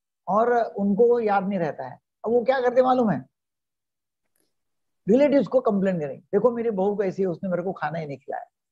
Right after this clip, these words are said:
हालांकि बहू ने खाना खिलाया है, मगर ये भूल गई कि बहू ने खाना खिलाया नहीं। और लोगों को, बाकी लोगों को, रिलेटिव्स को लगता है कि देखो बहू कैसी है,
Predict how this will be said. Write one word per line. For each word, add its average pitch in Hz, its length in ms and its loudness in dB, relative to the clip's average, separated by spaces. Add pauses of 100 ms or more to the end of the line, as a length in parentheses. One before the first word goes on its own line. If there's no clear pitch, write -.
(720)
हालांकि 185 280 6
बहू 190 160 6
ने 214 140 6
खाना 202 220 4
खिलाया 208 280 8
है, 147 200 2 (960)
मगर 208 200 8
ये 233 120 8
भूल 226 380 6
गई 226 100 8
कि 254 120 -2
बहू 190 240 4
ने 220 160 0
खाना 175 300 -2
खिलाया 147 380 -4
नहीं। - 160 -12 (840)
और 180 140 4
लोगों 226 340 6
को, 254 100 4
बाकी 226 260 0
लोगों 220 320 4
को, 208 80 4
रिलेटिव्स 196 360 4
को 202 80 -2
लगता 185 200 -2
है 185 60 -2
कि 185 60 -2
देखो 185 220 0
बहू 170 220 2
कैसी 170 260 0
है, 170 160 0